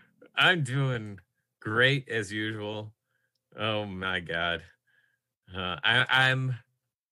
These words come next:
it's like a double-edged sword, 'cause I'm happy to talk about this movie, only to find out what you think about this movie, 'cause you've never seen it.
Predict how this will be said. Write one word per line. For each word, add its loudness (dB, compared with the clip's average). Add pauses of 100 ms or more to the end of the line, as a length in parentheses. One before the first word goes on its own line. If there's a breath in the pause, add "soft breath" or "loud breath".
(400)
it's -2
like 2
a 2
double-edged 0
sword, -8
'cause -10
I'm -4
happy -2
to -2
talk -4
about -4
this -12
movie, -10 (800)
only 0
to -4
find 0
out 0
what -2
you -4
think -8
about -10
this -14
movie, -10
'cause -14
you've -14
never -10
seen -6
it. -8